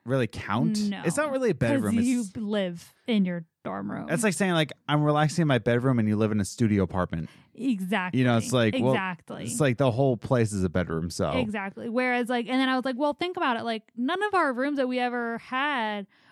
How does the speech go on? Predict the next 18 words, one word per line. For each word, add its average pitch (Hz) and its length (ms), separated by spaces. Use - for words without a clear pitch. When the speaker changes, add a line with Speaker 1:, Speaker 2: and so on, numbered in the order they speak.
Speaker 2:
was, 240 260
like, 247 300
a 247 120
welcoming" 226 920
Speaker 1:
Well, 151 120
I'm 175 60
not 214 100
even 185 160
talking 160 200
my 110 100
childhood. 104 540
Speaker 2:
Yeah, 254 300
I 285 120
know. 254 540
Speaker 1:
Yeah. 107 260
Speaker 2:
Like, 330 200
I 403 80
remember, 330 720